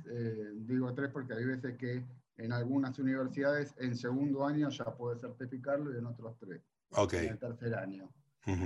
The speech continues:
Speaker 1: Em, ahí hay, em,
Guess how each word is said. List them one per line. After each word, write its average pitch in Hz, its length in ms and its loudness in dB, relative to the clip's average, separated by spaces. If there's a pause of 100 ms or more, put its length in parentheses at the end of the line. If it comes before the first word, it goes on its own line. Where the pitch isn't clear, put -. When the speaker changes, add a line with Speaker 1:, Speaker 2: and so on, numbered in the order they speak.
Speaker 1:
Em, 117 1120 2 (340)
ahí 139 280 6
hay, 156 380 8
em, 113 1300 0